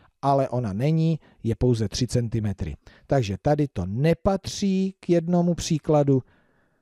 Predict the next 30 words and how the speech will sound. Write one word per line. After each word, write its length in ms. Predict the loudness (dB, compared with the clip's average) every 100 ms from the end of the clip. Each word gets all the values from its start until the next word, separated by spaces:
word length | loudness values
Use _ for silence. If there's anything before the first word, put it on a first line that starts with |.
| _ _ -4
zaškrtávám 880 | 0 0 -2 -4 -2 -2 -2 -2 -2
ne. 160 | -4 -8 -4
Pro 240 | 0 4
jistotu 480 | 2 0 -2 -2 -2
se 160 | -4 -4
podívám 420 | -4 -4 -6 -6
na 100 | 0
řešení. 600 | 0 2 2 2 2 -2 -6 -16 -20 -20 _ _
Mhm, 360 | -4 0 2 2 -2 -20 -20 -6
mám 220 | -2 -2
to 120 | -2 -4
správně. 540 | -2 -2 -2 -4 -6
Takže 260 | -4 0 -2
co 120 | -2
jsem 180 | -4 -2
si 120 | 0
tady 220 | 0 0
procvičil? 640 | 0 -2 0 -4 -2 -6 -8 -18 -20 -18 -2
Procvičil 600 | -2 0 -4 -2 0 0
jsem 280 | 0 -4 -4
si, 420 | 0 2 4 2 _ -2
jak 260 | 0 0 0
má 180 | 0
vypadat 420 | 0 -2 -4 -6 -6
náčrtek, 680 | -6 -4 -2 0 -2 -4 -6
že 140 | -4
stačí, 380 | -2 -2 -2 -4
když 220 | -4 -4
má 180 | -4 -4
být 200 | -6 -12